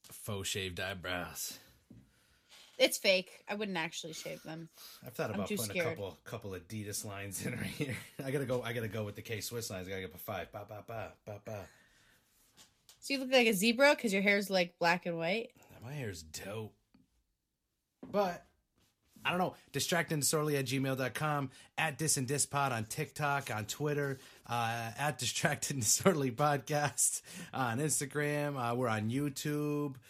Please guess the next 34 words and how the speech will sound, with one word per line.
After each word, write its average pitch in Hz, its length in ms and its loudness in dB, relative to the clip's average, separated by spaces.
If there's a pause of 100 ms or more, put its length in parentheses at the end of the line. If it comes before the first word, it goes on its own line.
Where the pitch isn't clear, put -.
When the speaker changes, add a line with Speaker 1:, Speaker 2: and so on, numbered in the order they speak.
(220)
Speaker 1:
Uh, 110 240 -2
you 113 80 -4
can 113 120 -4
search 160 340 0
us 135 160 2
up. 143 340 -2 (260)
Um, 107 540 -4 (560)
yeah, 143 200 -2 (100)
Spotify, 135 840 -2
Apple 117 280 -4
Podcasts. 131 920 -4
We 110 100 -8
got 123 360 -2
nine 131 340 -2
episodes 143 560 -2
out 143 240 -4
so 139 80 -6
far. 139 160 -4
This 131 160 2
is 135 40 -2
gonna 135 160 -4
be 127 120 -4
episode 117 440 -4
ten. 139 440 -6 (260)
What 117 140 -2
are 139 40 2
we 143 80 -2
doing 143 260 -2
next? 143 300 -4
Come 143 120 -6
on, 117 120 -2
distractedanddisorderly 127 840 0
at 104 80 -2
gmail 123 160 0